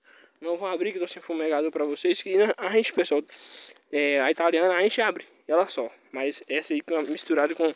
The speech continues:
a africana pelo meio que teve a usurpação. Vocês viram aí o vídeo. Correto aqui, ó, onde colocava água pra elas, pessoal. Para as abelhas.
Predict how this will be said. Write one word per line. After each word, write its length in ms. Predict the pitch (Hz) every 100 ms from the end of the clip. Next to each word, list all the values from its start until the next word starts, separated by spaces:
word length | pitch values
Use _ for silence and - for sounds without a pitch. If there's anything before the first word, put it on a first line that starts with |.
| - - - -
a 60 | 151
africana 420 | - 156 165 156
pelo 200 | 160 160
meio 200 | 147 156
que 200 | 156 160
teve 280 | 151 156 151 -
a 80 | 151
usurpação. 880 | 185 185 175 196 - 160 - 185 175
Vocês 260 | 175 175
viram 180 | 170 180
aí 100 | 165
o 60 | 160
vídeo. 240 | 175 220 - - - _ _ _
Correto 300 | - 170 185
aqui, 120 | - 220
ó, 260 | 240 156
onde 100 | 175
colocava 400 | - 165 170 165
água 140 | 139 151
pra 160 | 143
elas, 240 | 143 208 -
pessoal. 280 | 160 123 - _ _ _ _ _ _ _ _ _ _ _ _
Para 160 | 131 139
as 80 |
abelhas. 360 | 135 135 151